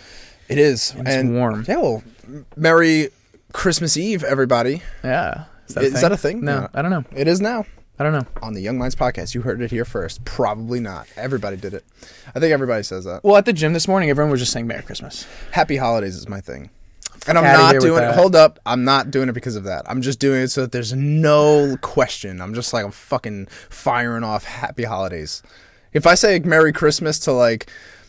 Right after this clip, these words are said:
Speaker 1: dude, all right,
Speaker 2: I
Speaker 1: I'm not even
Speaker 2: want
Speaker 1: gonna
Speaker 2: someone
Speaker 1: say
Speaker 2: to say, "I'm Jewish." I'd be like, "I don't
Speaker 1: I don't
Speaker 2: care.
Speaker 1: want
Speaker 2: Merry
Speaker 1: confrontation.
Speaker 2: Christmas."
Speaker 1: I'm just like, "Yo, happy holidays." Like, 'cause there's three of them. There's the Merry Chri-, there's Christmas, Kwanzaa, and then New Year's in this next.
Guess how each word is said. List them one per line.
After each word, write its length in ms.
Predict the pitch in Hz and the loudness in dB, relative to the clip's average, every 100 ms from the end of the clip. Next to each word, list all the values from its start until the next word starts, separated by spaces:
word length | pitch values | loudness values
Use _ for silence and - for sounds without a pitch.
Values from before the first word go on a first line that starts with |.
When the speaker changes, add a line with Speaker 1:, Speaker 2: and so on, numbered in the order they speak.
| _ _ - - | _ _ -20 -8
Speaker 1:
dude, 200 | 135 117 | -4 -2
all 100 | - | -2
right, 200 | 98 87 - - | -2 -4 -2 6
Speaker 2:
I 60 | |
Speaker 1:
I'm 80 | 214 | 8
not 60 | 165 | 8
even 80 | 214 | 6
Speaker 2:
want 120 | 240 | 6
Speaker 1:
gonna 40 | |
Speaker 2:
someone 220 | - 175 160 | 6 6 4
Speaker 1:
say 40 | |
Speaker 2:
to 60 | 156 | 2
say, 260 | - 156 156 - - | 2 2 0 -8 -2
"I'm 160 | 180 165 | -2 2
Jewish." 420 | 143 120 117 - | 2 2 0 -4
I'd 60 | 143 | -2
be 60 | |
like, 120 | 156 - | -2 -2
"I 60 | |
don't 100 | 185 | -2
Speaker 1:
I 60 | 190 | 0
don't 80 | 175 | 0
Speaker 2:
care. 80 | 127 | 0
Speaker 1:
want 160 | 117 - 143 | -4 -6 -4
Speaker 2:
Merry 120 | 170 | -2
Speaker 1:
confrontation. 260 | 110 - 117 | -2 -4 -6
Speaker 2:
Christmas." 200 | 107 - | -8 -10
Speaker 1:
I'm 140 | 143 | -8
just 180 | 131 - | -8 -6
like, 160 | 104 110 | -4 2
"Yo, 160 | 139 | 2
happy 240 | 143 147 120 | 2 0 -2
holidays." 400 | 104 101 95 117 | -4 -6 -6 -6
Like, 120 | - | -2
'cause 160 | 185 196 | 0 2
there's 140 | 202 | 0
three 220 | 220 294 | -2 -2
of 80 | 170 | -2
them. 200 | 104 95 131 | -4 -6 0
There's 200 | 135 135 | 0 2
the 60 | |
Merry 320 | 139 139 135 | 2 4 2
Chri-, 240 | 131 - 135 | 0 -8 -4
there's 240 | 147 117 | -2 -2
Christmas, 460 | - 165 - 151 139 | -2 -6 -4 -6 -6
Kwanzaa, 560 | - 131 127 123 123 - | -4 -2 -2 -2 -2 -4
and 160 | 113 | -6
then 160 | 110 110 | -6 -4
New 80 | 113 | -6
Year's 440 | 107 95 90 - _ _ | -6 -8 -12 -16 _ _
in 180 | 110 104 | -12 -10
this 280 | 98 - - | -8 -10 -10
next. 360 | 123 98 - | -10 -12 -14